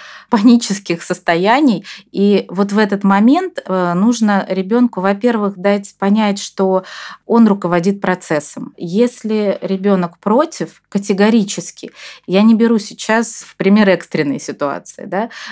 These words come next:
мы говорим о профилактике, когда ничего страшного не произойдёт, если мы этот осмотр перенесём. Именно понимание у ребёнка того, что, э, если он скажет "нет", мы прекратим осмотр,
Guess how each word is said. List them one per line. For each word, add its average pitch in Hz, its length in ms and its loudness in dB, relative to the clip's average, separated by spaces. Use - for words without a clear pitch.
мы 208 100 2
говорим 208 480 2
о 202 80 0
профилактике, 202 800 -2
когда 196 640 0
ничего 202 380 0
страшного 220 540 0
не 196 120 2
произойдёт, 208 640 0
если 226 220 -2
мы 226 140 4
этот 202 260 -4
осмотр 240 400 -2
перенесём. 180 880 -4
Именно 240 340 4
понимание 208 1000 2
у 185 80 -6
ребёнка 190 500 -2
того, 185 320 -4
что, 175 640 -2
э, 175 140 -6
если 190 420 -2
он 185 180 0
скажет 165 520 -4
"нет", 180 460 0
мы 165 100 -4
прекратим 170 720 -8
осмотр, 147 640 -6